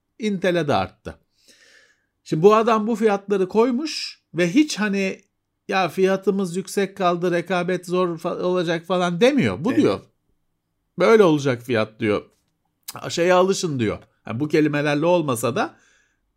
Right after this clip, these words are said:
Speaker 1: "Fiyatlar artık böyle, alışın." diyor. Böyle demese de. Dolayısıyla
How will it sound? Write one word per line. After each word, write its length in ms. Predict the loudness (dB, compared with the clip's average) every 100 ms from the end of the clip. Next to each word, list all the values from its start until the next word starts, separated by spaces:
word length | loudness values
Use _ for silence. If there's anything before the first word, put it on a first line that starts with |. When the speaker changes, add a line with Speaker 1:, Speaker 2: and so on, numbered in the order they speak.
| _
Speaker 1:
"Fiyatlar 460 | 2 4 4 2 2
artık 420 | 2 0 -8 0
böyle, 300 | 2 2 2 2
alışın." 460 | 2 0 -2 -2
diyor. 200 | -2 -2 -8 _ _ _ _ 0
Böyle 320 | 2 2 0
demese 400 | -2 -4 -6 -6
de. 120 | -6 _ _ _ _ _ _ _ _ 0
Dolayısıyla 800 | 2 4 2 0 -6 -6 -8